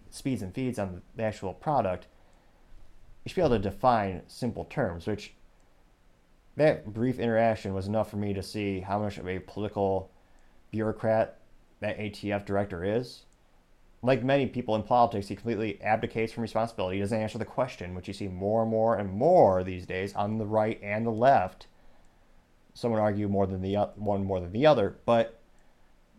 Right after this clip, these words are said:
they can't answer the simplest of questions. And this is a real deal that's gonna affect millions of millions of law-abiding citizens. They might, they might not be able to vote in twenty twenty-four if they don't get rid of that item or destroy that item, that i-,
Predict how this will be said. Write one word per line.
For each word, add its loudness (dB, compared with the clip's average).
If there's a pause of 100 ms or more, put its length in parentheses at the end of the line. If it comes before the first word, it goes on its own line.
(120)
they -6
can't -4
answer -4
the -6
simplest -6
of -14
questions. -10 (260)
And 0
this -4
is -6
a -4
real 2
deal -2
that's 0
gonna -2
affect 0
millions 0
of -6
millions 0
of -4
law-abiding 2
citizens. -4 (480)
They -2
might, 4 (180)
they -2
might 0
not -2
be -2
able 2
to -4
vote 0 (220)
in -8
twenty -2
twenty-four 0 (580)
if -4
they 0
don't -2
get 0
rid 2
of 0
that -2
item 2
or -4
destroy -4
that -2
item, -4
that 0
i-, 0